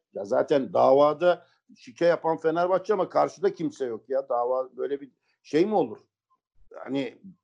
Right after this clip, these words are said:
şike nasıl? Tek Fenerbahçe kendi kendine şike yapıyor. Bu çıkıyordu ortaya. E,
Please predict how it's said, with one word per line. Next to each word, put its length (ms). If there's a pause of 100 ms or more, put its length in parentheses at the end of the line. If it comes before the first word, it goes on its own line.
(360)
şike 380
nasıl? 360
Tek 240
Fenerbahçe 500
kendi 300
kendine 480 (260)
şike 300
yapıyor. 520 (120)
Bu 160
çıkıyordu 480
ortaya. 580 (760)
E, 360